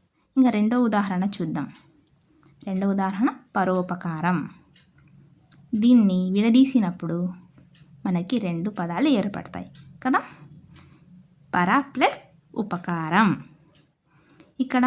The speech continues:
మనకి పూర్వస్వరంలో ఏముంది? ఆ. అకారం ఉందా? అకారానికి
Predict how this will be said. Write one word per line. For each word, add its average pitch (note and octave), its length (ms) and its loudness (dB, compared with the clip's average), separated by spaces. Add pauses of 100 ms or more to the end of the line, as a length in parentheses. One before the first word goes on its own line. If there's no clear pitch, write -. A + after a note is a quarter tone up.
(100)
మనకి A#3+ 280 2 (100)
పూర్వస్వరంలో C4 720 2 (100)
ఏముంది? A#3 360 6 (460)
ఆ. - 20 4 (580)
అకారం F#3+ 480 -2
ఉందా? B3 180 6 (1700)
అకారానికి A3+ 640 2